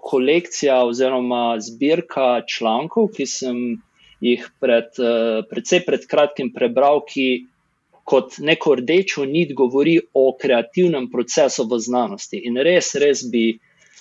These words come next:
vsakemu priporočil, tudi če, če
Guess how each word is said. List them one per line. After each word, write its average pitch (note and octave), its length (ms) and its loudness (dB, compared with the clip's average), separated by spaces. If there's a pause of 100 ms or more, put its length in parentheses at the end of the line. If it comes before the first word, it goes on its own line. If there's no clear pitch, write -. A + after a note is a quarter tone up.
(320)
vsakemu D3+ 600 0
priporočil, B2+ 920 0 (160)
tudi C3 720 2
če, B2 320 0 (300)
če A#2+ 260 -2